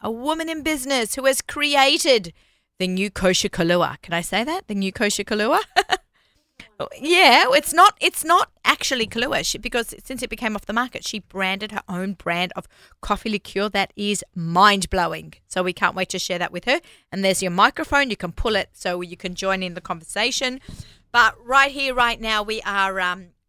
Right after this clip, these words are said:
having a little food schmooze with everyone. Um, I wanna hear about everybody's, uh, we, it was Memorial Day this past week. Um, I realized when I signed off last week's show,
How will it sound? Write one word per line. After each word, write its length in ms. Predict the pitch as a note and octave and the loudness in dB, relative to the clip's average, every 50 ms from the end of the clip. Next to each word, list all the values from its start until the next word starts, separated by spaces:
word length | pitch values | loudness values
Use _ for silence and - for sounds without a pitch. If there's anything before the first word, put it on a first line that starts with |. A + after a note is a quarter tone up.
| _ _ | _ _
having 300 | A3 G#3+ G3+ G#3+ G3+ F#3+ | -10 -10 -10 -10 -10 -10
a 60 | F#3+ | -10
little 220 | F#3 F#3+ F#3 F#3 | -10 -10 -10 -12
food 380 | - - _ - G3 F#3 F3+ - | -14 -14 _ -6 -6 -6 -4 -4
schmooze 500 | - - - G3 F3+ F3 F3+ F3+ - - | -6 -6 -4 -4 -4 -2 -2 -4 -4 -4
with 140 | F#3+ F3+ F#3 | -4 -6 -4
everyone. 640 | - F3 F3 F3+ F3 F3 E3 D#3 D3 - D#3+ E3+ _ _ _ - - _ _ _ _ | -6 -6 -6 -6 -6 -4 -2 -2 -2 -4 -6 -12 _ _ _ -20 -20 _ _ _ _
Um, 460 | E3+ F3+ F3 F3 F3 F3 F3 E3+ D3+ - _ _ _ _ _ _ _ _ - - _ _ _ _ - | -2 -2 -2 -2 -4 -8 -12 -14 -16 -20 _ _ _ _ _ _ _ _ -20 -20 _ _ _ _ -12
I 60 | F3+ | -6
wanna 240 | F3 F#3 F#3 F#3 F#3 | -2 -2 -2 -2 -2
hear 280 | D#3 F#3 F#3+ F#3+ F#3+ | -4 -4 -4 -2 -2
about 360 | F#3 F#3 G3 F3+ F3+ E3+ - - | -4 -2 0 0 0 0 -2 -4
everybody's, 800 | F#3 E3+ F3 G3 G3 - - F3+ F#3 F3+ F3+ F3+ F3 F3 D#3 - - | -8 -8 -8 -10 -10 -6 -2 -2 -2 -2 -4 -8 -8 -10 -12 -12 -10
uh, 240 | - F3 F3 E3+ - | -6 -4 -2 -2 -2
we, 120 | - A#3+ B3 | -4 -10 -14
it 100 | - - | -14 -10
was 200 | A3+ A#3+ G#3 G3+ | -10 -8 -8 -6
Memorial 540 | A#3 B3 B3 B3+ C#4+ D#4+ A4 C5 C5+ B4+ D4+ | -6 -4 0 4 4 6 6 6 4 2 2
Day 200 | A#3 A#3+ G#3 G3+ | 2 2 2 2
this 220 | F3+ F3+ - - | 0 -4 -6 -6
past 480 | - - - F#3+ E3 E3 - - - - | -2 2 4 6 6 4 2 -4 -10 -12
week. 340 | E3+ D#3+ - _ - - _ _ _ _ _ _ _ _ _ _ _ - | -12 -12 -12 _ -20 -20 _ _ _ _ _ _ _ _ _ _ _ -4
Um, 220 | F3+ F3+ E3+ E3+ | -2 -2 0 0
I 60 | F3 | 0
realized 360 | F#3+ G3+ B3+ C#4+ D#4+ C#4 - A#3 | 0 0 0 2 2 2 0 -2
when 120 | G#3+ G3 | 0 0
I 80 | F#3 F#3 | 0 0
signed 300 | - - F#3+ F#3+ F3+ F3+ | 2 2 2 2 4 0
off 140 | F3 - | -4 -2
last 320 | - E3+ D#3+ E3+ - - - | 2 2 2 2 2 0 -8
week's 180 | - - - | -12 -10 -10
show, 420 | - - D#3 - A#1 - C2 - | -6 -6 -6 -6 -6 -8 -12 -14